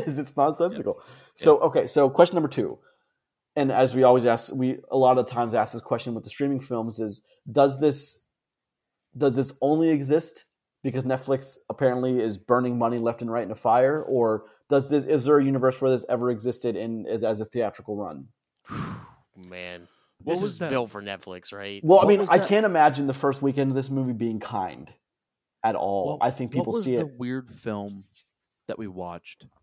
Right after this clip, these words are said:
Speaker 2: that got a lot of acclaim? I think, I think we liked it even.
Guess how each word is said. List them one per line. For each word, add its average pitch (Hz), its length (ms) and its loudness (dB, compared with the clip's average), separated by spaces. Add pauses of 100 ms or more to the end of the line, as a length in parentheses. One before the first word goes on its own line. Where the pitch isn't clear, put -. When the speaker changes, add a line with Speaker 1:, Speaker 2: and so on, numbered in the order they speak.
(160)
Speaker 2:
that 92 260 -10 (680)
got 127 160 -4
a - 20 -2
lot 135 120 -4
of 131 60 -6
acclaim? 101 640 -12 (520)
I 113 60 -20
think, 113 340 -14 (140)
I 113 80 -14
think 135 160 -10
we 120 120 -10
liked 92 300 -14
it 92 120 -12
even. 87 420 -16